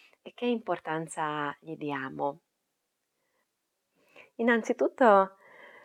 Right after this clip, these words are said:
iniziamo dal presupposto che probabilmente se ascolti ora questo podcast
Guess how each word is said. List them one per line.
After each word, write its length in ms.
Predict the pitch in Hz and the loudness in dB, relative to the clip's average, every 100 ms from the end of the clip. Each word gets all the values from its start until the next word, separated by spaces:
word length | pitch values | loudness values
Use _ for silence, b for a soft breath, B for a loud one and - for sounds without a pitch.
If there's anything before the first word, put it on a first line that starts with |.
| B B _ | B B _
iniziamo 760 | - 196 220 233 220 233 262 | -4 2 4 2 2 2 2
dal 180 | 339 208 | 6 4
presupposto 600 | 190 190 190 - 190 202 | 4 -4 -4 -4 -4 -4
che 120 | 185 | -6
probabilmente 960 | 170 208 226 170 160 151 156 160 160 151 | -2 2 4 4 0 0 -2 -4 -6 -6
se 360 | - 156 147 B B B - | -4 -2 -2 B B B -8
ascolti 600 | 170 - - 190 190 185 | -8 -4 0 0 0 0
ora 220 | 175 165 | 2 0
questo 320 | - 160 - | -2 -6 -6
podcast 840 | 170 170 165 - 160 156 156 - | -6 -6 -8 -8 -2 -2 -4 -10